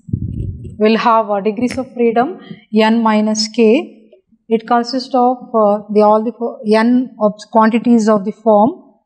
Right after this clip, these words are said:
double summation Yi j minus Yi dot bar, subject to the linear constraint that summation Yi j minus Yi dot bar equal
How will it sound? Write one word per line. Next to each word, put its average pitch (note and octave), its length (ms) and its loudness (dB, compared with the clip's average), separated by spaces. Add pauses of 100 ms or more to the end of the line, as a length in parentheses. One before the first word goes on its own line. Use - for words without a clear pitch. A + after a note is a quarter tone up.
(340)
double G#3+ 240 0
summation A#3 480 0
Yi A3 300 4
j B3 160 2
minus G#3+ 400 0
Yi G3+ 340 4
dot F#3+ 420 0
bar, F#3+ 320 2 (360)
subject A#3+ 520 0
to A#3+ 120 2
the C#4 320 0
linear B3 480 2
constraint A3 680 -4
that G3+ 320 2 (460)
summation A3+ 880 -2 (260)
Yi G#3 420 2
j A#3+ 320 0 (100)
minus A#3 580 0
Yi G3+ 400 0
dot F#3 440 -2
bar F#3 360 2 (320)
equal G3 420 2